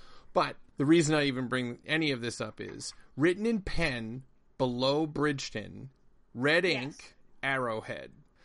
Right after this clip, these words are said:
Speaker 2: Hmm.
Speaker 1: Arrowhead was the project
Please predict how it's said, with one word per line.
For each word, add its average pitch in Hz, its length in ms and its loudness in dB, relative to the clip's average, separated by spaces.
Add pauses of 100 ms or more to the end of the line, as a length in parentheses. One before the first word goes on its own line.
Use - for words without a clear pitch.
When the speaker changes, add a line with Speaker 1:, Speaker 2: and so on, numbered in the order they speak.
(140)
Speaker 2:
Hmm. 240 520 -12 (360)
Speaker 1:
Arrowhead 139 880 4 (420)
was 127 360 0
the 127 100 -8
project 127 920 0